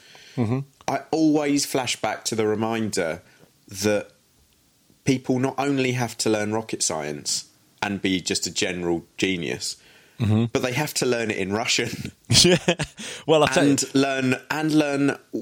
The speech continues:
Speaker 2: and learn all the controls in Russian, and learn what to do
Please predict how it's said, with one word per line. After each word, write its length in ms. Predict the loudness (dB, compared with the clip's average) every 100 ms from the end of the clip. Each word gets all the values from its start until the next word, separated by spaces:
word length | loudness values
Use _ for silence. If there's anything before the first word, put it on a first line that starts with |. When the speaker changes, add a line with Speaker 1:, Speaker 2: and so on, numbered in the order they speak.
| -10 -18 -20 _
Speaker 2:
and 160 | -2 0
learn 160 | 2 2
all 100 | 2
the 80 |
controls 840 | 0 0 0 0 0 0 0 -4 -4
in 160 | -6 -4
Russian, 460 | -4 -4 -6 -6 -6
and 220 | -2 2 2
learn 240 | 2 0
what 200 | 0 -2
to 100 | -4
do 460 | 0 2 2 2